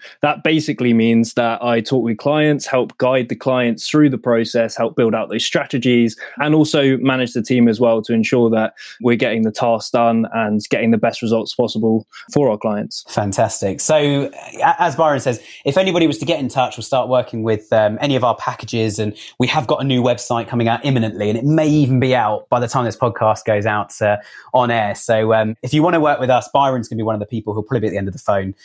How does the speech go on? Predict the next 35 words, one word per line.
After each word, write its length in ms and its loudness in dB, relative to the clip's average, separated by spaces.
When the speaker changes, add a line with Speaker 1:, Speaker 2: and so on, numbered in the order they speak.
Speaker 2:
if 120 -2
you 60 0
choose 380 0
the, 240 0
uh, 40 -2
the 80 -6
packages 420 -4
that 100 -2
have 160 -6
consultants 500 -6
in 60 -12
there. 160 -14
So, 280 -4
yeah, 160 0
keep 220 0
an 40 2
eye 40 2
on 80 0
the 40 2
new 80 0
website. 420 0
It's 100 -14
gonna 120 -2
be 120 2
out 260 0
probably 220 -2
in 60 0
the 60 -2
next 220 -6
few 100 -4
days 360 0
if 100 -10
it's 140 -10
not 160 -6
already 420 0